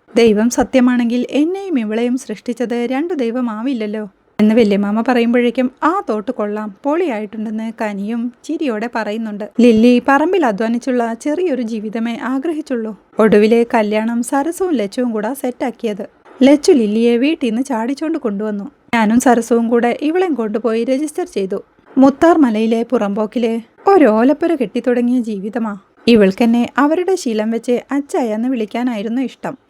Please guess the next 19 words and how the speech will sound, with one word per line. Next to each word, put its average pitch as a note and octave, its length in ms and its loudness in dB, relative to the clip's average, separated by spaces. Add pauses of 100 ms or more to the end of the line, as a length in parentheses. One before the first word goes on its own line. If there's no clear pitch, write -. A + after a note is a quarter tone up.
എന്നാ G#3 260 4
വിളിച്ചാലും A#3+ 520 2 (100)
അത് E4+ 140 0
സ്നേഹത്തോടെ B3 580 -4
ആകണമെന്നല്ലേ B3 720 -2
ഉള്ളൂ. G#3+ 300 -4 (140)
ഇവര് A#3 300 6
പള്ളിയിൽ A#3+ 320 4
പോകുമ്പോ A#3+ 460 2
പണിയില്ലേ C4 500 -2
ഞാനും D#4 340 -2
കൂടെ A3 240 -4
പോവും. G3 360 -6 (460)
ദൈവത്തിന് A#3+ 640 4
മതമോ C#4 460 0
ജാതിയോ A#3 500 -2
ഒന്നും A3+ 260 -4
എനിക്ക് F#4 340 -2
തോന്നിയില്ല, A3 480 -6